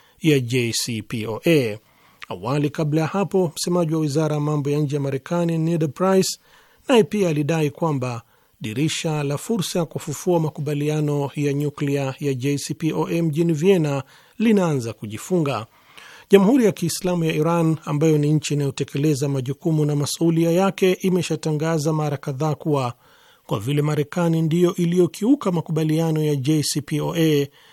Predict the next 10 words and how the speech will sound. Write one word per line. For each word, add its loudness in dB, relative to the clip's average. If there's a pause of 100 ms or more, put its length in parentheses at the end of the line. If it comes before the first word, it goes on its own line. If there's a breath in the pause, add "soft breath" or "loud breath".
(200 soft breath)
ndiyo 6
yenye 4
wajibu 0
wa 0
kuondoa 0
vikwazo -2
ilivyoweka 0 (460 soft breath)
ili -8
iweze 0
kurejea 2